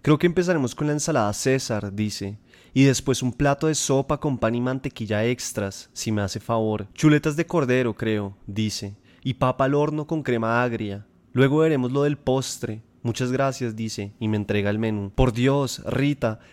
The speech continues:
eso sí que eran dedos. Me apresuro a llegar a la cocina y le entrego la orden a Rudy. La toma con una jeta que para qué te cuento. Ya conoces a Rudy. Rudy es así cuando trabaja.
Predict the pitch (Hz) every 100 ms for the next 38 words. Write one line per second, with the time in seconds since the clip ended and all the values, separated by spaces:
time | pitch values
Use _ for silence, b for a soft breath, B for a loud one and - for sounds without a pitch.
0 | - 135 143 - 156 165 165 165 160 156
1 | 127 107 - - 117 117 131 - 127 135
2 | 147 120 123 - 143 - 135 147 147 127
3 | 117 117 123 135 120 117 131 127 123 131
4 | 117 104 b b 117 120 113 104 131 113
5 | 101 127 127 147 131 113 104 110 110 -
6 | 123 113 104 101 - b b 123 123 147
7 | 147 143 151 127 117 123 110 98 b b
8 | 104 113 110 117 107 120 123 123 123 113
9 | 104 101 92